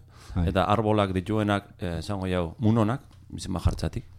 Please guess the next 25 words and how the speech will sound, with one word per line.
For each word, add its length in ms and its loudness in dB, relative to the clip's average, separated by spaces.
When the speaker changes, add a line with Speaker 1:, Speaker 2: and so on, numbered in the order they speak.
Speaker 1:
Hmm. 160 2
Speaker 2:
Ez? 80 6
Porque 200 2
bat 160 6
ematera, 340 8
alimaren 340 6
joa 180 8
hemen 180 6
ingurun, 320 4
ba, 140 0
arena 340 4
ez 100 -2
ditu 160 -2
posibilia 440 2
asko 160 -4
zebek. 260 2
Ba, 100 6
ere 80 10
bentzat, 220 6
arbola 260 8
bota 220 8
etxea, 200 4
punto 340 6
neri 220 6
juta. 320 -2